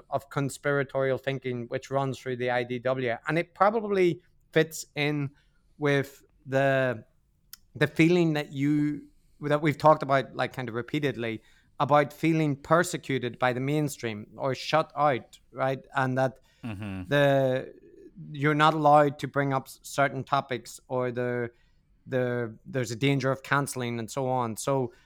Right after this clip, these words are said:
Speaker 1: the, this notion that the m-,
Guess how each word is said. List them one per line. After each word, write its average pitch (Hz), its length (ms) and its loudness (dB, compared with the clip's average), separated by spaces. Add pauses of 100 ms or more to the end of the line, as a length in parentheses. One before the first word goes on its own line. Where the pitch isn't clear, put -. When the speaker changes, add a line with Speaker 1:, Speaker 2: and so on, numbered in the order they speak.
(360)
Speaker 1:
the, 139 440 6 (260)
this 180 280 2
notion 160 640 2
that 135 300 -2
the 143 60 -4
m-, 131 220 -6